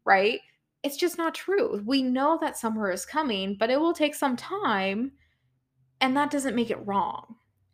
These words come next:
Which leads me to the idea of momentum and the idea of momentum as a business owner. And I think when,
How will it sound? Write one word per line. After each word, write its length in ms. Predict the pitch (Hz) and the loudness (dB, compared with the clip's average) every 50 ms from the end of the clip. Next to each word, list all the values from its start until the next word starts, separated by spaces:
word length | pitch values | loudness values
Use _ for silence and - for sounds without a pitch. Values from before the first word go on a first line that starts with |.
| _ - | _ 0
Which 220 | 247 254 - 277 | 2 2 2 -2
leads 420 | 262 247 277 311 330 349 359 - | -2 0 4 4 4 4 4 0
me 160 | 349 349 349 302 | -2 0 0 -2
to 440 | 285 - - 254 240 240 233 233 220 | -2 -2 -2 0 0 2 0 2 0
the 160 | 208 - - | 0 2 2
idea 340 | 202 202 196 196 190 190 - | 2 2 2 0 0 0 0
of 180 | - 190 190 | -2 -4 -4
momentum 640 | - 190 180 - 139 143 - - - - - - - - | -4 -6 -4 -2 -4 -4 -6 -8 -10 -10 -10 -12 -10 -4
and 440 | 202 208 208 208 208 202 208 208 - - - - - _ _ | -2 2 2 2 2 0 -2 -6 -8 -20 -20 -20 -20 _ _
the 100 | - 208 | 4 6
idea 380 | - 214 214 208 233 233 233 - | 6 6 6 4 4 4 4 6
of 200 | - 226 196 208 | 4 2 2 0
momentum 720 | 208 208 202 196 196 196 196 - 214 190 190 190 190 - - | -2 0 0 0 0 -2 -2 -4 -4 -4 -2 -4 -4 -4 -6
as 120 | 190 190 | -2 -2
a 80 | 202 196 | -4 -4
business 360 | 190 175 180 - 175 - - | -4 -8 -8 -8 -10 -10 -8
owner. 340 | - - - - - - - | -8 -8 -6 -6 -6 -4 -2
And 200 | - 208 202 202 | -2 -2 0 0
I 140 | - - 214 | 0 -2 -2
think 360 | 214 - 269 285 302 294 - | 0 0 -2 -2 -2 -4 -4
when, 280 | - 339 339 320 302 | -2 -2 -2 -2 -4